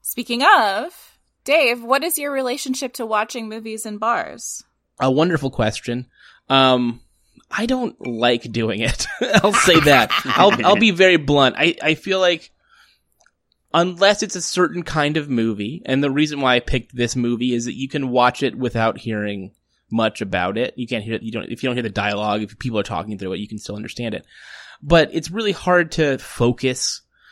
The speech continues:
Speaker 1: Mm-hmm.
Speaker 2: on a movie at a bar. It's really hard to appreciate everything about a movie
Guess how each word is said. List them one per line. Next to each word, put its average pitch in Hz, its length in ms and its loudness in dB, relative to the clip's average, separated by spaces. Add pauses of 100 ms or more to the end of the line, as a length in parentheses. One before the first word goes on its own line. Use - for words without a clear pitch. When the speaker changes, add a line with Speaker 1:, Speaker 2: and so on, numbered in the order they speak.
Speaker 1:
Mm-hmm. 113 200 -10
Speaker 2:
on 131 260 2
a 127 60 0
movie 123 600 -2
at 127 120 -2
a 120 40 -4
bar. 117 640 2
It's 110 160 -6
really 131 220 -2
hard 123 380 0
to 120 160 0 (120)
appreciate 127 1000 -2 (220)
everything 123 340 -2
about 110 300 -2
a - 20 -2
movie 113 580 -6